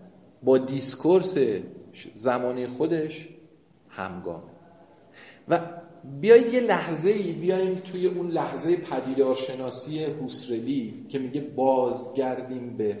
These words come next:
خود چیزها. <coughs> اگه اشتباه نکنم باید اصطلاح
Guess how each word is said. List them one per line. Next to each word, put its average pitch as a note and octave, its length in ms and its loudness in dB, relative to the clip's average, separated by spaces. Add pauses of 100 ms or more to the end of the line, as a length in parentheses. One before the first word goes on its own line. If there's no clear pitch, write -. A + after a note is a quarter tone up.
(120)
خود A2+ 240 -6
چیزها. - 720 -12 (1040)
<coughs> - 1500 -20
اگه A#2 240 -2
اشتباه A2+ 360 -4
نکنم C3 340 -6
باید C3 200 -4
اصطلاح A#2 440 -6